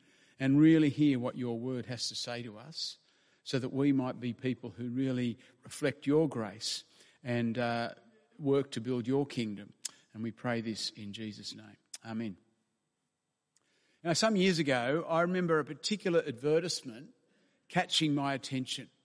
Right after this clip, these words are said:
Not that it was that flashy, particularly. In fact, all it was was a simple quote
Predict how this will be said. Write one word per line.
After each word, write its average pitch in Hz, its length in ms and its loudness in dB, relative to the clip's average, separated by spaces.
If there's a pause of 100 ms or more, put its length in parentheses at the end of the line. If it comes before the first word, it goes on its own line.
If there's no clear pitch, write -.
(300)
Not 240 200 0
that 240 100 0
it 180 40 -2
was - 380 -4 (380)
that 143 240 -2
flashy, 147 600 0 (380)
particularly. 135 600 -4
In 175 100 -4
fact, 190 220 -2
all 214 200 2
it 170 80 -8
was 160 220 -2
was 139 120 -8
a 139 60 -8
simple 208 420 -4
quote 143 500 0